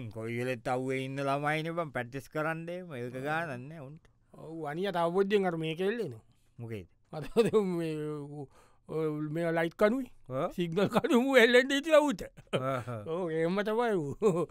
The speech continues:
Speaker 2: මට බය ඔක සිග්නල් කණුවක එල්ලෙයි කියලා කොයි වෙලේ හරි.
Speaker 1: ඇයි?
Speaker 2: එහෙම බදුව. <laughs> ඒ වුණාට මම කල්පනා කරේ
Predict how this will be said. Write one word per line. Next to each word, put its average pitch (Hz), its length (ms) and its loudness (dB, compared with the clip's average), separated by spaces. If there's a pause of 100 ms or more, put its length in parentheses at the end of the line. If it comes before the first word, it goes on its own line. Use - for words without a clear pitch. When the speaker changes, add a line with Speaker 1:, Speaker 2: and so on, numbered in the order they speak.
(400)
Speaker 2:
මට 165 300 -2
බය 180 200 6
ඔක 214 180 2
සිග්නල් 196 360 2
කණුවක 220 320 4
එල්ලෙයි 226 400 10
කියලා 170 220 0
කොයි 156 200 0
වෙලේ 135 220 -6
හරි. 120 220 -12 (120)
Speaker 1:
ඇයි? 160 260 -6 (200)
Speaker 2:
එහෙම 202 300 0
බදුව. 226 380 2 (600)
<laughs> 160 120 0 (580)
ඒ 170 160 -6
වුණාට 175 360 0
මම 175 260 -2
කල්පනා 165 540 -2
කරේ 156 480 -6